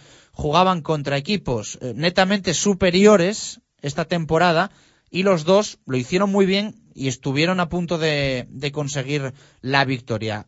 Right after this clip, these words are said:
El Balonmano Valladolid frente a Huesca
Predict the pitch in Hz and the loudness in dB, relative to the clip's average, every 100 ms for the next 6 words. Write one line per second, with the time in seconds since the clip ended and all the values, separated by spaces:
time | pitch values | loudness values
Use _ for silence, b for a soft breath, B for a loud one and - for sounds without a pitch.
0 | - 135 131 135 135 147 170 180 175 151 | -12 -6 -2 0 0 0 2 2 2 0
1 | 131 - 165 185 175 151 180 196 - 202 | -4 -6 -6 -4 -6 0 0 0 0 -2
2 | 226 | -2